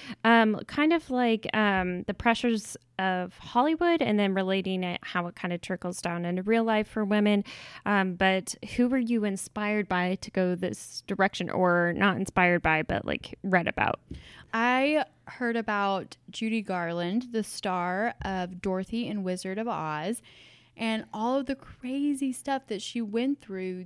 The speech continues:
Speaker 2: to find success in Hollywood, and how much pressure she was under to look a certain way and to act a certain way and to be a certain way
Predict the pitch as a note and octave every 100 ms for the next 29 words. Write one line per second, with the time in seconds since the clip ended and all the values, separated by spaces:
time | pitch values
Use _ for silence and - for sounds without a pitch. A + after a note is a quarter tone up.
0 | - A3+ G#3 G3+ G#3 A3 - G3+ - G3
1 | G#3 G3 F3+ - G#3 A3 G3+ E3+ D3 A#2+
2 | - F#3+ F3 E3+ F3+ - - - A3 A3
3 | A3+ - - A3+ G#3+ - B3 - A#3+ G3+
4 | - F3+ G3+ A3 G#3 G3+ F3 F3+ F3+ A#3+
5 | - C#4 B3+ C#4+ D4 D4 C#4+ G3+ F#3+ -
6 | F#3 F#3+ - A#3 B3 A#3 A#3+ A#3+ A#3 G#3+
7 | G3 F#3 G3 A3 - B3+ A#3 B3+ C4 C4